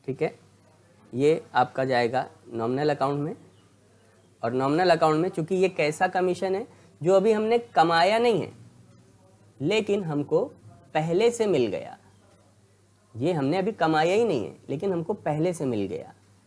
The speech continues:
तो ये हमारा कमीशन एक जो है ये नॉमिनल अकाउंट है, ये अभी हमने कमाया नहीं है,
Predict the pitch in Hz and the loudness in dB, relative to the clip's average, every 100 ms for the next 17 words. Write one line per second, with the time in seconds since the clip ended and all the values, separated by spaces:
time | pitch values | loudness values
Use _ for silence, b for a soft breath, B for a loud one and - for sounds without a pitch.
0 | _ _ - 254 247 - - - - 143 | _ _ 4 6 4 -2 -20 -20 -20 -4
1 | 165 208 151 120 135 - - - 143 147 | 0 2 2 2 2 0 -6 -6 -2 0
2 | 147 196 180 160 147 120 120 - - _ | -2 -4 -4 -4 -6 -6 -6 -8 -12 _
3 | 160 226 - 135 135 151 160 151 107 - | -2 -2 -4 -8 -4 -2 0 -2 -2 -6
4 | 104 101 117 165 190 190 196 185 151 151 | -10 -10 0 2 2 -2 -4 -2 -2 0
5 | 160 170 117 131 | 0 -2 -6 -8